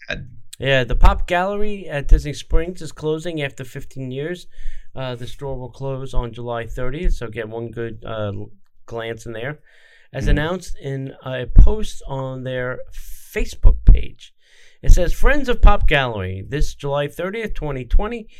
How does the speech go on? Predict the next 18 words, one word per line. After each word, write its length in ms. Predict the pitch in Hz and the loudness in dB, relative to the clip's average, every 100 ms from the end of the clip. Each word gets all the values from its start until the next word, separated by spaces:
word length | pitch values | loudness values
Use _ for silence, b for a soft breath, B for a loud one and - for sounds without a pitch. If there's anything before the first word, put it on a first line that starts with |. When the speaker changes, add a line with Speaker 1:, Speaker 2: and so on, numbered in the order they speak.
| B B - | B B 2
Speaker 2:
Pop 320 | - 190 208 - | 6 6 4 0
Gallery 460 | 165 160 165 160 | 0 -4 -8 -10
at 120 | 123 | -6
Disney 280 | 107 147 180 | -2 -2 -4
Springs 360 | 175 - 139 127 | -12 -12 -12 -12
will 180 | 110 - | -14 -14
close 600 | - - 156 170 190 196 | -12 -6 -6 -6 -8 -8
its 180 | 175 - | -8 -6
doors 460 | - 135 135 127 120 | -4 -4 0 0 0
after 300 | 117 - 104 | -4 -6 -10
fifteen 440 | 156 151 - 143 | -10 -10 -8 -8
years." 380 | 127 104 - - _ _ _ - | -6 -8 -10 -16 _ _ _ -10
Speaker 1:
Mm. 300 | 104 101 98 - B B B B B B | -8 -8 -10 -16 B B B B B B
Speaker 2:
As 160 | 131 135 | -12 -8
a 100 | 143 | -4
follow-up 720 | - - 185 226 214 202 - | 0 2 0 -4 -6 -6 0
to 280 | 156 143 120 | 2 2 -4
Ho-, 260 | - - | -10 -10